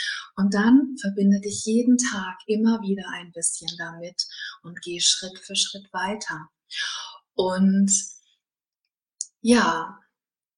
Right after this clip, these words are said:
das war's. Irgendwas wollte ich noch sagen, fällt mir jetzt gerade nicht mehr ein, dann ist es vielleicht nicht wichtig.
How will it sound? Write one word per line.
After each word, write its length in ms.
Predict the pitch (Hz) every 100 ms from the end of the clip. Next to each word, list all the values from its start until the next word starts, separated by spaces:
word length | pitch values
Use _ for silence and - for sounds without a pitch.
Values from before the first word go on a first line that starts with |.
| -
das 360 | 190 196 - 190
war's. 360 | 160 - -
Irgendwas 420 | 233 262 196 -
wollte 200 | 175 165
ich 80 | -
noch 140 | 170 -
sagen, 560 | 190 196 208 214 226
fällt 340 | - 170 170 170
mir 100 | 165
jetzt 220 | 165 - -
gerade 300 | 165 170 170
nicht 240 | - -
mehr 180 | 180 165
ein, 240 | 175 180
dann 140 | 254 240
ist 140 | -
es 140 | - -
vielleicht 420 | 175 165 170 190
nicht 220 | 196 190
wichtig. 500 | 196 196 - 175